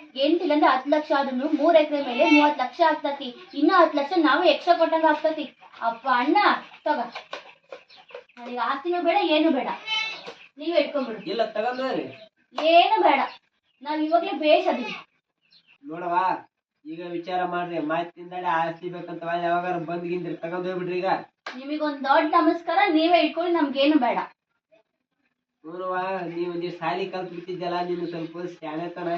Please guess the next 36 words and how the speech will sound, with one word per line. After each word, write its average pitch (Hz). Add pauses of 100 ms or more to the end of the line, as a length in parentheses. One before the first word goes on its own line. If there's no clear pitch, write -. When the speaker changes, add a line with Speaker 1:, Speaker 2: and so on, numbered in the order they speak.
(140)
Speaker 2:
ಜಾಸ್ತಿ 160
ಇತ್ತು. - (400)
ನನಗ 165 (180)
ಮೊದಲಿಂದ 190
ಡೌಟ್ 185
ಇದ್ದ 160 (140)
ಇತ್ತು, 151 (100)
ನೀ 147 (120)
ಎಂದರ 160 (120)
ಒಂದಿನ 160
ಇಂಥ 156 (140)
ಕೆಲ್ಸಕ್ 151
ಬಂದ 156
ಬರ್ತೀರಿ 151
ಅಂತ. - (960)
ನಾವ್ 233
ಏನ್ 240
ಮಾಡೋದು 226
ನೋಡಿ, 196
ಹೆಬ್ಬಟ್ 185
ಸುಳ 202
ಮಕ್ಕಳು, 165 (120)
ನಾವು 170 (220)
ಏಟ 160 (160)
ಒಂದಿಟ್ಟು 170 (140)
ತಿಳಿದೊಟ್ಟು 175
ಶಾಣೆತನ 165 (120)
ಮಾಡಿವಿ. 165 (120)
ನೋಡ್ 220
ಮತ್ತೆ 160
ಆಸ್ತಿ 170
ಬೇಕಂತ. 180 (640)
Speaker 1:
ಏನು 302
ಬೇಡಪ್ಪ, 294
ನೀವು 285 (140)
ಚಲೋತ್ನಾಗೆ 302